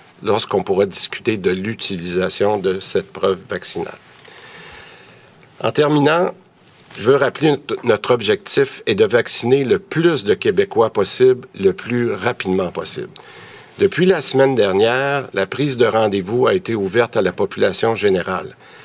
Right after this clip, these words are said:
Et depuis une semaine, un point deux million de rendez-vous ont été pris et plus de quatre cent mille doses ont été administrées. Aussi, puisque les doses sont rentrées aujourd'hui,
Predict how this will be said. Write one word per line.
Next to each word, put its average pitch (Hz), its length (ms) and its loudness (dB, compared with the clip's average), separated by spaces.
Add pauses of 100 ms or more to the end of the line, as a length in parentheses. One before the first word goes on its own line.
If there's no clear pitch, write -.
(300)
Et 113 140 0
depuis 131 320 2
une 180 120 4
semaine, 131 640 2 (220)
un 156 180 0
point 123 300 2
deux 117 260 2
million 123 580 2
de 101 120 0
rendez-vous 92 640 -4
ont 107 180 2
été 95 260 0
pris 113 360 -8 (460)
et 110 180 -2
plus 151 240 -4
de - 100 2
quatre 143 320 -6
cent 135 260 0
mille 113 220 -2
doses 117 460 2
ont 107 180 2
été 113 420 -2
administrées. 98 760 -4 (920)
Aussi, 170 400 0
puisque 139 360 0
les 113 200 2
doses 143 340 2
sont 113 220 2
rentrées 113 400 2
aujourd'hui, 107 720 -2